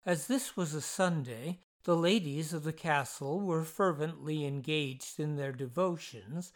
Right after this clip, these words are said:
and none of the servants could be induced to desecrate the Sabbath. Enraged that his chaplain had also refused him, calling cards the devil's bricks,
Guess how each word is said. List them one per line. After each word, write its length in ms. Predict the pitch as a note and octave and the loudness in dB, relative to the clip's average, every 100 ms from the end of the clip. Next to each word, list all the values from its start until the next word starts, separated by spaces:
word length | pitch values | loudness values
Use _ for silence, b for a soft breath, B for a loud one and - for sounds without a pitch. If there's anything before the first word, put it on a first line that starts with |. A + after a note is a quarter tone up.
| b | b
and 260 | F3 E3+ | 2 4
none 220 | E3+ B3+ A#3+ | 4 4 4
of 160 | D#3 | 2
the 80 | D3 | -2
servants 720 | - G3 F#3+ C#3 A#2+ C#3 D#3+ | -2 4 4 4 -2 -4 -6
could 300 | - F3+ D#3 | -6 -6 -2
be 240 | F3 E3+ D#3+ | 0 2 2
induced 760 | D3+ C#3+ D#3+ D#3+ D3+ - - | 0 0 0 0 -2 -6 -6
to 80 | D#3 | -4
desecrate 800 | C#3+ E3 - D3 - C#3+ C#3 - | 0 -2 -2 -8 -4 -4 -4 -10
the 100 | D3 | -12
Sabbath. 480 | - G3+ G3 - - _ _ _ _ - | 0 2 2 -2 -20 _ _ _ _ -4
Enraged 880 | F3+ F3 D#3 E3+ A3+ D3 D#3 D#3+ - | 2 2 4 6 6 4 0 -6 -2
that 140 | D#3+ | 0
his 260 | C3 D3+ - | 0 -6 -8
chaplain 760 | - - F#3 F#3 - C3 C#3 F#3+ | -6 4 4 4 -8 -6 -2 0
had 180 | E3+ | 4
also 420 | E3 E3 G#3+ - C#3+ | 8 8 6 0 -6
refused 760 | B2+ C3+ - C#3+ C3 A#2+ - | -4 -6 -6 -6 -6 -8 -12
him, 260 | A#2 A#2+ E3 - - | -10 -6 -8 -8 -6
calling 480 | F3+ F3 E3 D#3+ D#3 | 4 4 6 2 -2
cards 760 | - F3 E3+ D3+ C#3 C#3+ - | 0 6 8 6 4 -4 -6
the 140 | C#3 C#3+ | -4 -4
devil's 640 | C#3+ E3+ D3+ D3 C#3 B2 | -2 -2 -2 -4 -4 -6
bricks, 720 | C#3 D3 F3+ - _ - - | -6 0 0 0 _ -14 -14